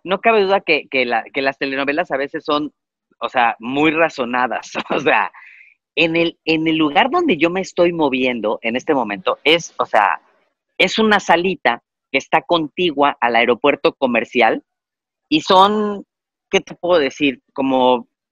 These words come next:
ocho por ocho metros. Hace un ratito, cuando yo llegué, se estaba yendo un avión y venía un, este, un, un, dos niños, una nana y una señora. Y la señora se le estaba haciendo de mega jamón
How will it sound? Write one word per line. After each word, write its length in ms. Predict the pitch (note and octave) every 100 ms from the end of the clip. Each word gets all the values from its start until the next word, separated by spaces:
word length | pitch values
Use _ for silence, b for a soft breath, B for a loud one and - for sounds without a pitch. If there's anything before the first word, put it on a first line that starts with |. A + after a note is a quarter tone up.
| _ _
ocho 300 | E3 F3 G3
por 200 | - C#3+
ocho 300 | D3 C#3 D3
metros. 480 | A#2+ A2+ - - - _ _ _ _ _ -
Hace 240 | F3 B3
un 100 | A#3
ratito, 520 | G#3 E3+ F3 - B2+
cuando 260 | - G#2 A2+
yo 160 | A2
llegué, 400 | D3 E3 C3+ B2 - _
se 100 | -
estaba 380 | D3+ F3 E3+ E3+
yendo 400 | D#3+ D#3+ D#3 C#3+
un 180 | C#3+ D3+
avión 360 | F#3+ C4+ D4+ _ _ _ _ _ -
y 140 | D#3
venía 560 | D#3 D#3 F3 F3+ F3+ -
un, 240 | D3+ E3 E3
este, 560 | E3 - - A#2+ G#2+
un, 280 | - C#3 D3
un, 260 | - D3+ D3+
dos 260 | C3+ E3+ F3
niños, 600 | G#3 G#3 E3+ G#3 - - _ _ _ _ _ -
una 320 | E3 F3+ F3+
nana 480 | F#3 F#3+ F3 G3 E4+ _ _ _ _ _ _ - D3
y 140 | E3 D#3
una 200 | D#3+ D#3+
señora. 500 | F3 E3 E3+ D#3 C3 _ _ _ _ _ _
Y 100 | D#3+
la 140 | E3 D#3
señora 400 | E3+ E3 F#3+ G3
se 120 | D#3
le 100 | C#3
estaba 300 | C3+ F3 F3+
haciendo 460 | E3+ F3+ F3 F3+ E3
de 140 | E3
mega 360 | E3 E3+ E3+ F3
jamón 600 | - F3 G3 A#3+ C#4+